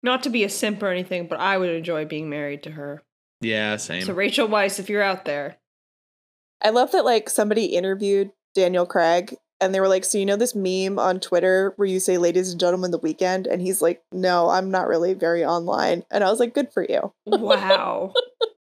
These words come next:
Speaker 1: He defi-, I can't, I can't have my weekend until I hear him say it.
Speaker 3: <laughs> I
Speaker 1: Like, I
Speaker 3: know.
Speaker 1: get kinda, I get kinda antsy until it pops up on my feed. I'm like, "Oh God, okay."
Speaker 3: Yeah, but he's basically like, "I'm not online, so I've never heard about that, but that sounds delightful. I'm glad that everybody is enjoying it." <laughs> I was like, "Good energy, <laughs> Daniel Craig."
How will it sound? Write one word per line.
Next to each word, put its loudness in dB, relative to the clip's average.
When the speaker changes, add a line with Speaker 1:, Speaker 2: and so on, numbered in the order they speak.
Speaker 1:
He 4
defi-, 2
I 4
can't, 2
I 4
can't 2
have 4
my 4
weekend 2
until 2
I 2
hear 0
him 0
say 0
it. 2
Speaker 3:
<laughs> 0
I 4
Speaker 1:
Like, 4
I 4
Speaker 3:
know. 0
Speaker 1:
get -2
kinda, 0
I 0
get -2
kinda 0
antsy 0
until 0
it -2
pops 0
up 0
on 0
my 0
feed. -2
I'm -4
like, -8
"Oh -10
God, -12
okay." -12
Speaker 3:
Yeah, 4
but 2
he's 6
basically 2
like, 4
"I'm 2
not 2
online, 0
so 2
I've 0
never 2
heard 2
about 0
that, 2
but 2
that 2
sounds 4
delightful. 4
I'm 2
glad 2
that 2
everybody 0
is -2
enjoying 0
it." 0
<laughs> -4
I 0
was 0
like, 0
"Good 0
energy, 0
<laughs> -10
Daniel 0
Craig." -4